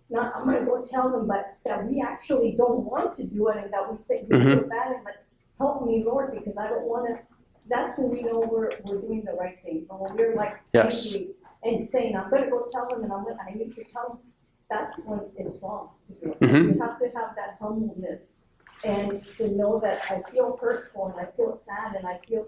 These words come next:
Speaker 1: sorrowful that this is happening, that I have to do it because it's gonna come out right in love
Speaker 2: Yeah.
Speaker 1: versus, you know, "You need to do this and you need to do that." And sometimes I think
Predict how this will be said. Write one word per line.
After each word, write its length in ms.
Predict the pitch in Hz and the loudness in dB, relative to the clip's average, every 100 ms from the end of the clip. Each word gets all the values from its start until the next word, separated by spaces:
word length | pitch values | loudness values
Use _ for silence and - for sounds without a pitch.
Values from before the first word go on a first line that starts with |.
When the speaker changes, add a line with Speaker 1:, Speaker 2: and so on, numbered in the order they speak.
| - | -8
Speaker 1:
sorrowful 600 | 190 254 262 - 156 151 | -4 -2 -4 -4 -4 -2
that 240 | 180 - 208 | -4 -8 -14
this 120 | - | -18
is 180 | - - | -16 -12
happening, 400 | 214 226 196 180 | -10 -10 -10 -6
that 120 | 170 | -6
I 120 | 175 190 | -4 -6
have 220 | 196 - | -8 -10
to 60 | 185 208 | -8 -2
do 140 | - | -2
it 180 | - - _ _ | -2 -10 _ _
because 280 | - 196 196 | -8 -4 -4
it's 120 | 185 | -4
gonna 240 | 226 196 - | -2 -2 -4
come 180 | 214 190 | -6 -6
out 220 | - - | -6 -6
right 220 | 175 190 - | -4 -4 -6
in 160 | 180 170 | -10 -6
love 360 | 180 196 - - - | -2 0 -2 0 6
Speaker 2:
Yeah. 180 | 214 214 | 6 6
Speaker 1:
versus, 580 | 202 202 226 208 - - _ _ _ - | 0 -2 -2 -2 -4 -12 _ _ _ -2
you 140 | 233 202 | 2 2
know, 360 | 190 190 - - _ _ - - | 2 0 -6 -18 _ _ -12 -4
"You 300 | 208 208 226 | 0 0 2
need 160 | 262 254 | 2 2
to 120 | 247 | 0
do 200 | 226 226 | -2 2
this 380 | 240 247 - - | 6 6 4 -2
and 240 | 196 190 190 | -6 -6 -4
you 80 | 226 | -2
need 200 | 240 - | -4 -6
to 140 | 233 | -10
do 120 | 220 233 | -8 -2
that." 260 | 233 226 202 | -2 -2 -6
And 180 | 180 - | -10 -8
sometimes 540 | 233 - 247 233 226 | -12 -10 -10 -10 -10
I 80 | 202 | -12
think 340 | - 226 226 | -8 -8 -8